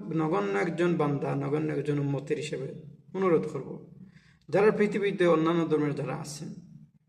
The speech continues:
শান্তি খুঁজেন, শান্তি পাবেন শান্তির ধর্ম ইসলামে। আপনার ধর্ম শান্তি থাকতে পারবে, আখেরাতে শান্তি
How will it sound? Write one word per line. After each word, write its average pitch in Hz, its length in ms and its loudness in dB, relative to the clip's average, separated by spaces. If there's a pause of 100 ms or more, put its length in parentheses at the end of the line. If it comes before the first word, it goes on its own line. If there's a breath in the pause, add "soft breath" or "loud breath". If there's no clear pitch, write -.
শান্তি 175 380 -2
খুঁজেন, 160 400 -4 (760)
শান্তি 180 320 -2
পাবেন 214 440 4 (600)
শান্তির 151 480 0
ধর্ম 151 220 2
ইসলামে। - 460 -6 (1900)
আপনার 147 300 -4
ধর্ম 165 260 4
শান্তি 160 300 0
থাকতে 175 280 -4
পারবে, 151 380 -2
আখেরাতে 170 380 0
শান্তি 147 420 -4